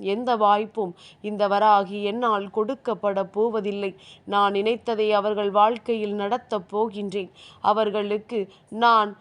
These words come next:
செய்த துரோகத்திற்கான தண்டனையை கொடுக்கப் போகின்றேன். இனி யார் நினைத்தாலும் சாத்தியமல்லாதது அவர்களுக்கு கிடைக்கக்கூடிய தண்டனையை தடுத்து நிறுத்துவது என்பது. நான்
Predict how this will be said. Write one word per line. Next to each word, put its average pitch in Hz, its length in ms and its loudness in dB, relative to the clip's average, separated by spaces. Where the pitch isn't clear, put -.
செய்த 254 380 2
துரோகத்திற்கான 247 1080 2
தண்டனையை 240 580 0
கொடுக்கப் 220 540 -4
போகின்றேன். 208 640 -4
இனி 240 260 -2
யார் 247 340 6
நினைத்தாலும் 247 800 2
சாத்தியமல்லாதது 202 1300 -2
அவர்களுக்கு 196 760 -2
கிடைக்கக்கூடிய 214 1000 -4
தண்டனையை 208 680 -2
தடுத்து 208 460 -4
நிறுத்துவது 202 760 -4
என்பது. 196 400 -4
நான் 208 400 2